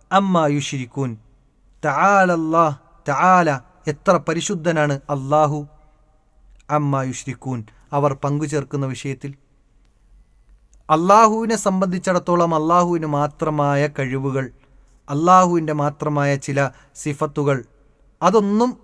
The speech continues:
ഒരു സൃഷ്ടിക്കും പങ്കുവച്ചു കൊടുക്കാൻ പറ്റില്ല. ആകാശ ഭൂമികളെ സൃഷ്ടിച്ചത്, അതിലെ സംവിധാനങ്ങൾ, ഉപജീവനം നൽകുന്നത്, മഴ പെയ്യിപ്പിക്കുന്നത്, മഴയ്ക്കു മുമ്പ് കാറ്റ് പെയ്യുന്നത്, ഇരുട്ടിൽ നിന്ന് വെളിച്ചത്തെ നൽകുന്നത്,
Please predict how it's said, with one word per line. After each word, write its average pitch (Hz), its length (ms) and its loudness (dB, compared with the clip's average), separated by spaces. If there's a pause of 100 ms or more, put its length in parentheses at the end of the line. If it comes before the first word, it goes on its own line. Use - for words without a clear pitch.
ഒരു 160 160 0
സൃഷ്ടിക്കും 170 840 -6
പങ്കുവച്ചു 143 440 -4
കൊടുക്കാൻ 139 420 -4
പറ്റില്ല. 107 520 -14 (1600)
ആകാശ 151 400 2 (220)
ഭൂമികളെ 151 440 0
സൃഷ്ടിച്ചത്, 147 640 -8 (760)
അതിലെ 165 240 0
സംവിധാനങ്ങൾ, 156 760 -2 (580)
ഉപജീവനം 165 520 0
നൽകുന്നത്, 156 580 -4 (300)
മഴ 156 220 4
പെയ്യിപ്പിക്കുന്നത്, 165 800 -2 (280)
മഴയ്ക്കു 165 340 0
മുമ്പ് 170 360 -2
കാറ്റ് 165 320 2
പെയ്യുന്നത്, 165 580 -2 (240)
ഇരുട്ടിൽ 175 400 -2
നിന്ന് 165 200 -2
വെളിച്ചത്തെ 151 460 -2
നൽകുന്നത്, 160 540 -4